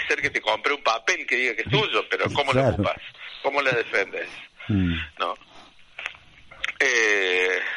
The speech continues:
Speaker 1: bueno, no sé ni por qué, ah, porque lo, porque había visto la conexión del neoliberalismo
Speaker 2: Ujú.
Speaker 1: con el sufrimiento de los adolescentes en pandemia, que me parecía así como un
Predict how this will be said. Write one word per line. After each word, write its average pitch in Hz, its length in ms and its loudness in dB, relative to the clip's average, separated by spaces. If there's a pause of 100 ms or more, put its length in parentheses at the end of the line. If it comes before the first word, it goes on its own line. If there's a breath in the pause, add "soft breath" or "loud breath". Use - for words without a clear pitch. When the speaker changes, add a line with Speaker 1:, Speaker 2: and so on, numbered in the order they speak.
(600 loud breath)
Speaker 1:
bueno, 113 200 0
no 127 100 -2 (100)
sé 160 220 0
ni 127 140 -2
por 110 320 0
qué, 139 240 2
ah, 135 340 2
porque 110 320 -4
lo, 107 100 2 (340)
porque 113 240 0
había 160 260 0
visto 151 320 -2
la 113 160 2
conexión 101 600 -2
del 113 160 0
neoliberalismo 113 1040 0 (120)
Speaker 2:
Ujú. 101 420 6
Speaker 1:
con 123 440 4 (220)
el 104 300 -2 (120)
sufrimiento 123 800 0
de 117 80 2
los 101 100 -6
adolescentes 104 580 0
en 123 80 -4
pandemia, 135 420 0
que 120 60 0
me 107 120 0
parecía 107 500 2
así 139 180 -2
como 113 200 -4
un 120 160 -6